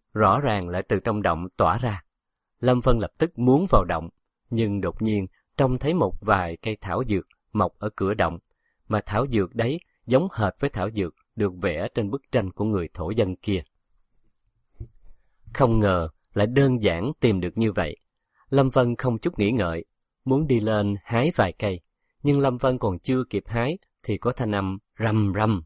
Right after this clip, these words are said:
xuất hiện ở bốn phía. Lập tức trong bụi cỏ xuất hiện vô số con dơi bay về phía của Lâm Vân. Lâm Vân nhìn thấy bầy dơi đông nghịt như vậy,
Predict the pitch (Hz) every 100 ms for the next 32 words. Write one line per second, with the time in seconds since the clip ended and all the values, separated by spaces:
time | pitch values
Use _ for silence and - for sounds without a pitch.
0 | _ - - - 110 82 85 90 104 117
1 | - 113 135 _ _ _ _ _ _ _
2 | - 117 - 196 - 139 110 98 - 85
3 | 90 147 _ - 107 - 101 98 - 107
4 | 131 127 - 160 175 120 110 113 101 -
5 | _ _ 131 143 143 107 90 117 160 -
6 | 113 120 107 110 101 90 _ _ _ _
7 | - 151 151 147 143 110 92 135 156 104
8 | 92 113 113 104 131 147 113 - 131 110
9 | 87